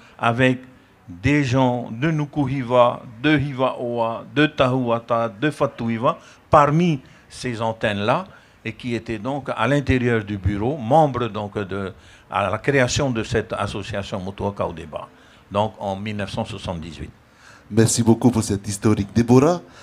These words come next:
Speaker 2: euh, ce film s'appelle Motuhaka, le combat des îles Marquises. On s-, on combat contre qui finalement quand on est aux Marquises ?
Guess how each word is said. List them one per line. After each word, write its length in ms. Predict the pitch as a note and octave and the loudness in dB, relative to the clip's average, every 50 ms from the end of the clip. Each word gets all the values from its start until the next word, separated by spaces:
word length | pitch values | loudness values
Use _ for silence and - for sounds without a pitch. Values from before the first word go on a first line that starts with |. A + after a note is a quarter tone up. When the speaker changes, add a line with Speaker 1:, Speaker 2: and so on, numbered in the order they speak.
| - - - _ - | -20 -20 -18 _ 0
Speaker 2:
euh, 140 | G#2+ A2 G#2 | 0 0 0
ce 160 | - - B2 | 0 -2 -2
film 260 | A2+ - G#3 G#3 G#3 | -2 -2 -6 -8 -6
s'appelle 540 | G3 - - B2 A#2+ - - D3 D3+ F3+ F#3 | -6 -4 -4 -4 -4 -2 0 0 0 0 0
Motuhaka, 800 | C#3 B2+ C3 C3 C#3+ B2+ - C3 C3+ - - C#3 C3+ D#3 F3+ G3 F#3+ C#3 | -2 -2 -2 0 0 0 0 0 -2 -2 -2 -4 -4 -4 -4 -8 -8 -4
le 160 | G#2+ G#2+ G#2+ | -4 -4 -4
combat 600 | - - - D#3+ E3 D#3 B2 B2 A2+ G#2+ - - - - - G2 - | -4 -4 0 0 0 2 2 2 0 0 -2 -6 -18 -20 -20 -20 -10
des 240 | - G#2 G#2 G2 G#2+ | -8 -8 -8 -6 -6
îles 180 | A2 G#2 A2 G#2 | -8 -8 -8 -8
Marquises. 800 | G2+ G#2+ G#2 G2 - - - G#2 G2+ F#2+ F2 E2 D#2+ - - - - - - - - - - - _ _ _ - | -6 -6 -6 -6 -8 -10 -12 -10 -10 -10 -10 -10 -12 -12 -12 -12 -18 -20 -20 -20 -20 -20 -20 -20 _ _ _ -6
On 200 | A2 B2 C3+ C3+ | -2 -2 -2 -2
s-, 460 | B2 - - - - - - - - - - | -2 -4 -4 -4 -4 -4 -6 -8 -12 -14 -8
on 140 | G#2+ A#2 A#2+ | -6 -6 -6
combat 380 | - - C#3 C3+ B2+ E3+ F3+ | -2 -2 -2 2 2 2 0
contre 340 | F3 - A#2+ A#2 - G#2+ G#2 | 2 0 -2 -2 0 -2 -4
qui 280 | G#2 G#2 - - A2+ G2+ | -4 -4 -8 -8 -8 -6
finalement 500 | G2 - F#2+ F#2 F#2+ F2+ F2+ F2+ F2 E2+ | -6 -8 -6 -6 -6 -6 -4 -4 -6 -4
quand 240 | - F2+ E2+ - F2+ | -4 -8 -6 -6 -6
on 100 | F2 F2+ | -6 -4
est 60 | F2+ | -4
aux 100 | F2+ F2 | -6 -4
Marquises ? 720 | F2 F2+ F2 - - - F#2 E2+ D#2+ D2+ D2 - - - | -4 -4 -4 -6 -8 -12 -14 -14 -12 -12 -14 -14 -16 -18